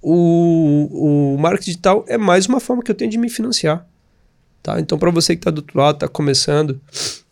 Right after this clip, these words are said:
é, vá trabalhar, cara, com alguém que já tá fazendo alguma coisa, tá? É,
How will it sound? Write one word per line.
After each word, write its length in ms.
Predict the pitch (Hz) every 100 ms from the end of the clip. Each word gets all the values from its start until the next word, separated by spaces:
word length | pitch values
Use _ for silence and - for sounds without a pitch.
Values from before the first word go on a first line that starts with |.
| -
é, 200 | - 135
vá 160 | 135 190
trabalhar, 500 | 185 208 202 151 160
cara, 180 | 156 131
com 140 | 131
alguém 200 | 151 147 165
que 80 |
já 160 | 147 165
tá 120 | 170
fazendo 340 | 180 180 165 175
alguma 260 | 175 180
coisa, 520 | 180 - 143 127 104 - - _ _ _ _
tá? 320 | - 131 147 - - - - - _ -
É, 880 | 131 127 131 131 131 127 123 120